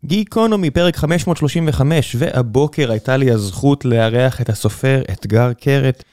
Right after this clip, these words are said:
אתגר ידוע בעיקר בזכות הסיפורים הקצרים שלו, אבל הוא גם, אה, כתב מערכונים לחמישייה הקאמרית, וביים עכשיו סדרה, ועושה קומיקסים, ויש לו סאבסטק מאוד מ-,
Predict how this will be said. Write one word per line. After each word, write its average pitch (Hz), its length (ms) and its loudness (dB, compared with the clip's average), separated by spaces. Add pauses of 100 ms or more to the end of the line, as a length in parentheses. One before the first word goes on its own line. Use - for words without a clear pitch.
(160)
אתגר 131 280 0
ידוע 123 420 2
בעיקר 117 500 0
בזכות 117 500 0
הסיפורים 117 500 0
הקצרים 117 460 0
שלו, 120 360 0 (540)
אבל 101 200 0
הוא 104 120 2
גם, 101 300 2
אה, 95 80 2
כתב 104 440 -2
מערכונים 104 580 2
לחמישייה 101 500 0
הקאמרית, 139 760 0
וביים 104 600 2
עכשיו 101 280 -2
סדרה, 113 840 -2
ועושה 101 420 0
קומיקסים, 127 800 0
ויש 107 300 -2
לו 110 240 2
סאבסטק 156 640 -2
מאוד 139 320 2
מ-, 131 100 2